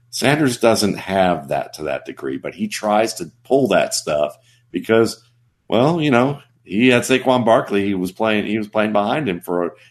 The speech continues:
for what, two, three years. So that was kind of, he tried a little hard to do that.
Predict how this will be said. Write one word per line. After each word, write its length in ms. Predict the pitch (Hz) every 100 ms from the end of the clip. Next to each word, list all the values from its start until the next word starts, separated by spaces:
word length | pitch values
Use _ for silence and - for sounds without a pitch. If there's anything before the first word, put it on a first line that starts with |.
| _
for 320 | - 90 85 _ _ _ -
what, 300 | 92 - _ -
two, 160 | 98
three 240 | 101 101 98
years. 420 | 104 143 - - _ _ _
So 600 | - 202 202 190 - _ _ _ _
that 160 | 117 -
was 120 | 123
kind 280 | 117 113 104
of, 120 | - - _
he 100 | 120
tried 200 | 127 117
a 60 | 107
little 160 | 104
hard 180 | 90 90
to 60 | 76
do 180 | 78
that. 320 | 64 55 -